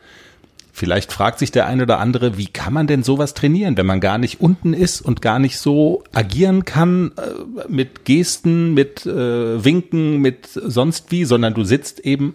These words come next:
auf dem Pferd. Was ist so die Mechanik dahinter,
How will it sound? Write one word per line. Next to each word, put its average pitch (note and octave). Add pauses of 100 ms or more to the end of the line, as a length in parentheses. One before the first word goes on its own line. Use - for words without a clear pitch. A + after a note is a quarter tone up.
(120)
auf C3
dem C3
Pferd. B2+ (420)
Was -
ist B2+
so B2 (320)
die A2
Mechanik D#3+
dahinter, D#3